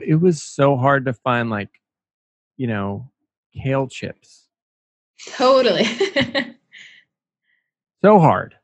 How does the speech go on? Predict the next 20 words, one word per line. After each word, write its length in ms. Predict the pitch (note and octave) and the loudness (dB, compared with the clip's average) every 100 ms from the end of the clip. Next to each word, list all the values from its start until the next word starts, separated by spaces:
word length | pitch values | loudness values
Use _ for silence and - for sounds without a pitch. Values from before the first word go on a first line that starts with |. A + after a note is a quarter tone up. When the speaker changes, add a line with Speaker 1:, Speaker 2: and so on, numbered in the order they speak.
| _ _ _ _ _ - | _ _ _ _ _ -6
Speaker 2:
Yeah. 300 | A#3+ D4+ F#3+ - _ | -4 -2 -6 -12 _
Speaker 1:
And 140 | D3+ D#3 | 0 2
now 260 | G3 C4 | 2 2
it's 140 | D#3 - | 0 -2
just 220 | D3 - | -6 0
like, 340 | E3+ C3+ _ _ - | 0 0 _ _ -6
you 100 | D#3 | -2
know. 100 | C#3 | 2
Speaker 2:
Or 140 | A#3+ | 2
almond 280 | - A3+ - _ | 2 0 -4 _
milk 280 | A3+ F#3+ F#3+ | 0 0 2
even, 420 | G3+ G3 F#3 F#3 | 0 2 2 2
or, 200 | F#3+ F#3+ | 2 2
you 200 | - - | 0 0
know, 180 | A3+ A3 | 0 0
just 160 | A3+ D3+ | -2 -4
Speaker 1:
Yeah. 100 | A#2 A2 _ _ C#4 | -8 -12 _ _ -12
Speaker 2:
some 80 | |
of 40 | |
the 80 | D4+ | -4